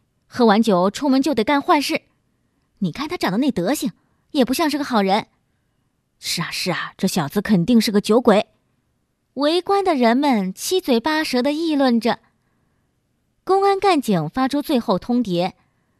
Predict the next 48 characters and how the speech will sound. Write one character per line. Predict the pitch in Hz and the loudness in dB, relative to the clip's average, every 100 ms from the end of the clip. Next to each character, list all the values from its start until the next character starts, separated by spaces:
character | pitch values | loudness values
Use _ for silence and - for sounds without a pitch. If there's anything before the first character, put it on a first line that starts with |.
| _ | _
：“为 | 196 | 2
了 | 185 | 2
你 | 156 | 2
的 | 151 | -2
人 | 160 185 | -2 0
身 | 233 | 2
安 | 220 226 | 4 2
全， | 214 170 180 - _ _ - | 2 0 0 -4 _ _ -2
也 | 208 | 0
为 | 214 247 | 2 2
了 | 208 | 2
维 | 202 | 2
护 | 247 214 | 0 -2
社 | - | 0
会 | 214 196 | -2 -2
治 | 254 | 0
安， | 226 247 - _ _ _ _ | 0 0 -4 _ _ _ _
如 | 214 | 0
果 | 226 | 2
你 | 202 | 2
真 | 180 285 269 | 0 0 2
的 | 247 | 0
不 | 240 | -2
说 | 220 254 | 0 0
出 | 262 | 0
你 | 214 | -2
是 | 226 | -2
干 | 330 302 | 0 0
什 | 226 208 | 0 0
么 | 202 | 2
的， | 196 - _ _ | 0 -2 _ _
哪 | 220 214 | 0 0
个 | 233 | 2
单 | 302 330 | 0 2
位 | 311 | 2
的， | 190 160 - _ _ _ _ | 2 -2 -6 _ _ _ _
我 | 180 | -4
们 | 180 | -2
现 | - 220 | -2 -2
在 | 233 233 190 | 0 -2 -2
就 | 202 233 | -2 -2
把 | 233 | 0
你 | 262 | 0
带 | 233 262 | 0 0
走。 | 214 190 - _ _ _ _ _ _ _ - | 2 0 0 _ _ _ _ _ _ _ 0
”“那 | 180 | 0
好 | 165 156 | 2 2
吧。” | 175 185 | 2 0